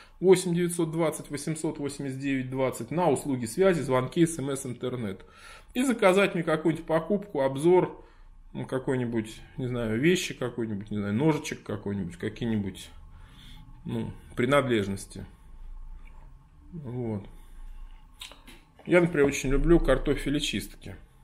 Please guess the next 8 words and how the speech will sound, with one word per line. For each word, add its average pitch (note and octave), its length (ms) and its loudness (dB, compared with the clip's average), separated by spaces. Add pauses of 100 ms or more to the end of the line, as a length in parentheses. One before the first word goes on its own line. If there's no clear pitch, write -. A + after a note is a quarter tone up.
(120)
такие, G2+ 480 -10 (640)
экономки A2 600 -2
так - 160 -10
называемые. G2+ 540 -2
Картошку C3 540 4
чистить, - 320 -6
свеклу, C#3+ 420 0
морковь. A2 600 0